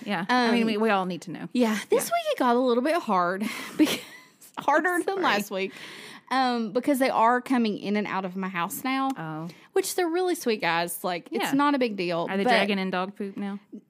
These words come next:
Speaker 2: No, because they're
Speaker 1: Okay,
Speaker 2: coming
Speaker 1: good.
Speaker 2: in from the front yard, so they're
Speaker 1: Okay.
Speaker 2: not, they only track the dog poop all over my patio.
Speaker 1: Yeah, yeah, gotcha.
Speaker 2: Um, so this <laughs> week they had to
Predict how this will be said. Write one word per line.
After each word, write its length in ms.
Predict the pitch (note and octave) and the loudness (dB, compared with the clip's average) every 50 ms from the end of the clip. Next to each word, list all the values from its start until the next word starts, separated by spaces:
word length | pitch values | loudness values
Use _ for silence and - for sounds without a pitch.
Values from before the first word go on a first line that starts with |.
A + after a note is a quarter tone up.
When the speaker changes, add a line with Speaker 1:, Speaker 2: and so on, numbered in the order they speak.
| _ - | _ 2
Speaker 2:
No, 420 | A#3 A#3+ B3 B3 A3+ G3 F#3+ F#3 F#3+ | 4 6 6 6 6 4 2 0 -2
because 260 | G#3 A3+ C#4+ D4 G#3+ | -2 2 2 4 4
they're 60 | B3 A#3 | 4 4
Speaker 1:
Okay, 60 | C#4+ | 4
Speaker 2:
coming 120 | D4+ C4+ A3 | 4 4 2
Speaker 1:
good. 60 | A3+ | 2
Speaker 2:
in 60 | A#3+ A3 | 0 0
from 160 | - G#3 F#3+ | 0 0 -2
the 100 | F3+ F3 | -2 -2
front 240 | F3+ - D3 - - | -4 -4 -6 -6 -6
yard, 280 | C3+ A2 F#2 F2+ - | -8 -8 -8 -8 -6
so 120 | - G#3+ A3+ | -2 0 0
they're 120 | A3+ G#3 | 2 2
Speaker 1:
Okay. 60 | G#3 G#3 | 2 2
Speaker 2:
not, 260 | F#3 F#3 F3+ C3 - G#3+ - - - _ - | 2 2 0 -2 -4 -8 -12 -14 -14 _ -2
they 120 | A#3 B3+ C#4 | 2 2 4
only 200 | D4 D4+ D#4+ - | 4 4 4 4
track 240 | - C#4+ B3+ - | 4 2 2 2
the 60 | - A3 | 0 0
dog 200 | G#3 G3 F3+ F#3+ - - | 2 4 2 2 2 0
poop 200 | - G#3 G3 F#3 - - | 0 2 2 0 0 -2
all 160 | F3+ F3+ F3 | -2 0 0
over 180 | F3+ E3+ E3+ | 0 -2 -4
my 120 | D#3+ D3 B2+ | -4 -4 -6
patio. 340 | - - - - - - B3 | -6 -6 -8 -6 -4 -2 0
Speaker 1:
Yeah, 160 | A3 F3+ - | 0 0 0
yeah, 240 | A#2+ F3+ D3+ D3+ E3+ | -2 -4 -6 -6 -6
gotcha. 400 | - E3 - - - - G#3 G3+ _ - | -8 -8 -8 -10 -10 -14 -16 -10 _ 0
Speaker 2:
Um, 540 | B3 B3+ B3 A#3+ A3+ G#3+ G#3 G3 G3 G#3 G#3+ _ _ _ _ _ _ _ _ _ _ _ - - | 0 2 2 2 0 0 -2 -4 -4 -6 -10 _ _ _ _ _ _ _ _ _ _ _ -12 -8
so 460 | - - - D4+ C#4 C4 B3+ A#3+ A#3 - | -4 0 4 4 6 6 6 4 4 2
this 320 | - A3+ D4+ G4 A4 - - | 2 2 2 4 4 2 0
<laughs> 120 | - - - | -2 -2 -6
week 500 | - - - - _ _ - - - - _ _ _ _ _ _ _ _ _ _ _ _ - | -10 -12 -18 -20 _ _ -20 -20 -20 -20 _ _ _ _ _ _ _ _ _ _ _ _ -4
they 180 | C#4 B3 C4 D4+ | -2 -2 0 0
had 280 | E4 D#4+ C4 A#3+ A3 - | 2 2 2 0 0 -4
to 440 | - - A3 G3 F#3+ F#3+ F#3+ G3 | -4 -4 -2 -2 -2 -2 -4 -6